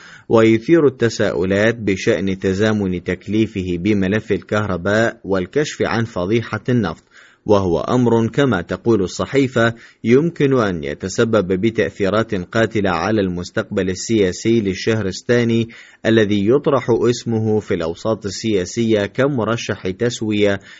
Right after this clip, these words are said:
لشغل منصب رئيس الوزراء المقبل. وفيما يتعلق بتأخر تشكيل الحكومة، كتب باسم الشيخ في افتتاحية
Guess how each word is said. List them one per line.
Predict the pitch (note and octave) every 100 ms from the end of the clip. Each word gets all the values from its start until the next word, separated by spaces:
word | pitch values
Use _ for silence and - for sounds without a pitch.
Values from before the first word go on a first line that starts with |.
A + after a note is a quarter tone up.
| -
لشغل | - F2+ A#2 A#2+ A#2+ A2
منصب | G#2+ G#2+ G#2+ G2+
رئيس | G2 F#2+ E2+ A2+ -
الوزراء | G2+ F#2+ G2 F#2+ F2+ F2+ F2 _ -
المقبل. | B2 C3 F#2 - F2+ E2+ E2+ _ - - -
وفيما | A#2 A#2 A2+ G3 G3+ F3+
يتعلق | D3+ C#3+ C#3 C#3 B2+ C3
بتأخر | B2 A2 G2+ G2 E2+ A2+ - G#2+
تشكيل | G2+ F#2+ F2+ - G#2+ G2
الحكومة، | E2+ E2+ E2+ - G#2+ G2+ F#2+ E2+
كتب | - G2 - F2+ F2
باسم | F2+ G2 - F2
الشيخ | E2+ - G2 G2+
في | - -
افتتاحية | F2 - G2 F2+ D2+ G#2 G2+